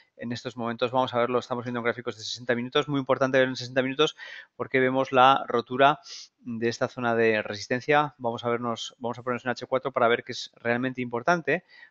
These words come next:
porque marca un poco la, eh, transición. Marca un poco la transición. Aquí tenemos dos L-test. Tenemos esta. Bueno, vamos a coger esta porque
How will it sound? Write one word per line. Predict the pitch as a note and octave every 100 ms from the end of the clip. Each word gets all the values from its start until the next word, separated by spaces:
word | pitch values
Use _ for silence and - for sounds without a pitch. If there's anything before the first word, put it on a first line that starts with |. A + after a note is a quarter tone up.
| _
porque | - C#3 G#3+
marca | G3 F#3 G3+ A3+ -
un | D3
poco | D#3 E3+ F3+ - _ _ _
la, | B2 B2+ D3 D#3+ -
eh, | C3 B2 A#2+
transición. | C3 C#3 C#3 B2+ C3+ C#3+ A2+ C3+ _ _ _ _ _ _ _ _ _ _ _ _ _ _ _ _ _
Marca | A#2 B2 C3
un | B2+
poco | B2+
la | B2 A#2+
transición. | B2 A#2 A2+ C3
Aquí | B2+
tenemos | C3 B2+ A#2+
dos | A#2
L-test. | A#2+ A2+ D3 D3+ D#3+ - _ - - _ _
Tenemos | _ A2+ A#2 A2+ - -
esta. | C3 C3 - D3 C#3+ D3 - _ _ -
Bueno, | G#2+
vamos | A#2
a | A#2
coger | - - A#2+
esta | A#2 C3+
porque | B2 - G#2+